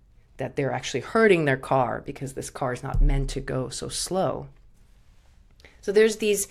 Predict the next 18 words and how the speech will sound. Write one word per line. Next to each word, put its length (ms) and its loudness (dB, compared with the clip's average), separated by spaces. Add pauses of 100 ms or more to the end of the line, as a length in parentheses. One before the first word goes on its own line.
(580)
parameters 1000 2 (180)
that 180 -6
you 120 -2
have 180 -4
to 80 -2
consider 880 0
when 160 -4
you're 120 -4
driving, 680 -4 (500)
that 400 -2 (560)
it's 280 -4
about 600 -2 (840)
you 640 0
and 160 -4
your 140 -2
preference, 640 -6
how 180 -8
much 220 -4